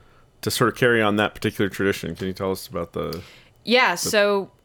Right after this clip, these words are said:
Speaker 2: in getting involved with the, with the pranks at Caltech,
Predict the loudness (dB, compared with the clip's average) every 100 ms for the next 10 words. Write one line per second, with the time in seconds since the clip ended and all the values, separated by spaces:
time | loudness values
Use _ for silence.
0 | 0 2 4 4 4 2 2 2 0 -2
1 | 0 0 -2 0 2 2 0 -2 -2 -2
2 | -2 -4 -2 -2 -2 -2 0 0 0 0
3 | 0 0 0 -2